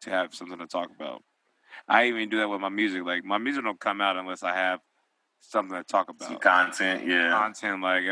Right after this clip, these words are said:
Speaker 1: like, for the last year, it was hard to make music because we've been in the house. Now, now with the things I'm doing with my life, I'm outside a little bit more. I'm still in the house, but I'm li-, at least outside enough to see what's happening,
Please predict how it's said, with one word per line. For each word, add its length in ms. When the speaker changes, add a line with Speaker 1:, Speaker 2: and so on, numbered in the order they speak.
Speaker 1:
like, 320
for 100
the 80
last 420
year, 340
it 40
was 160
hard 220
to 40
make 160
music 360
because 340
we've 160
been 120
in 100
the 60
house. 400
Now, 420
now 440
with 180
the 80
things 200
I'm 120
doing 260
with 80
my 140
life, 360
I'm 220
outside 520
a 60
little 160
bit 160
more. 480
I'm 120
still 300
in 80
the 80
house, 280
but 120
I'm 200
li-, 160
at 80
least 280
outside 440
enough 260
to 100
see 260
what's 180
happening, 560